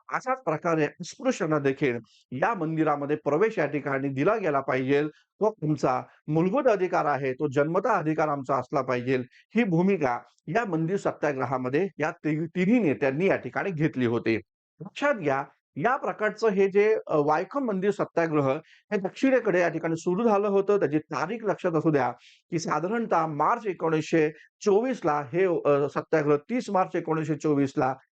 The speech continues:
या मंदिर सत्याग्रह या ठिकाणी या तीन नेत्यांच्या नेतृत्वाखाली सुरू करण्यात आलं होतं, असं एकंदरीत दिसतं.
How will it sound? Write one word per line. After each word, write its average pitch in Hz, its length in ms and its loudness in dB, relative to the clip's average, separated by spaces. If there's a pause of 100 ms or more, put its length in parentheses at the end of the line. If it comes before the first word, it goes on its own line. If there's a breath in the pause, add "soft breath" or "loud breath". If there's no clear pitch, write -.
(120)
या 185 160 0
मंदिर 170 300 -2
सत्याग्रह 151 580 0
या 139 80 2
ठिकाणी 139 360 -2
या 143 80 2
तीन 214 320 -4
नेत्यांच्या 151 500 0
नेतृत्वाखाली 135 800 0 (300)
सुरू 262 260 2
करण्यात 180 340 2
आलं 135 180 0
होतं, 139 340 0
असं 151 220 0
एकंदरीत 135 400 0
दिसतं. 117 400 -2